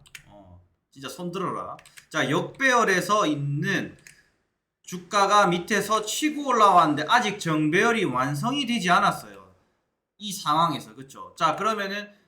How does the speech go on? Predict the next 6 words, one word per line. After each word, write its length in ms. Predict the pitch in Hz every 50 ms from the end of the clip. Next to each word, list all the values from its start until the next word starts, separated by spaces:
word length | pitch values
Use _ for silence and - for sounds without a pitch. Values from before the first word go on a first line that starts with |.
| _ _
정배열 680 | - 165 185 226 254 262 240 220 220 220 214 214 214 208
만들면서 1200 | 165 156 170 185 175 196 247 262 262 254 240 240 233 233 233 240 262 262 285 285 285 285 - _ _ _ _ _ _ _ _ -
제가 160 | 147 156 180
뭐라 220 | 160 135 135 156 175
했습니까? 720 | 175 - 208 208 214 196 - 156 127 107 - - - _ _ _ _ _ _ _ _ -
밑에 920 | 120 143 185 240 226 - - - - 233 233 226 226 226 226 226 - -